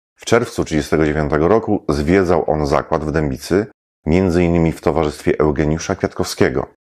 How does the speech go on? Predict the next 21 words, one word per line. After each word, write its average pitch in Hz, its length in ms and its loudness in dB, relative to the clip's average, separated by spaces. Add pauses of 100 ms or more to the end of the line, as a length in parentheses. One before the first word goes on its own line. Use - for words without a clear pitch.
(420)
wicepremiera 104 960 2
i 113 200 2
ministra 90 600 2
skarbu, 95 640 0 (340)
uważanego 110 520 2
za 104 120 4
jednego 101 580 0
z 76 460 -6
współtwórców - 1000 0
copu. - 480 -2 (720)
Historia 151 440 4
zakładów 120 440 2
dębickich 95 580 0
Stomil 110 360 2
rozpoczyna 92 920 2
się 87 380 -2
w - 100 -6
marcu 90 380 2
trzydziestego 78 400 -2
siódmego 80 380 2
roku, 107 400 2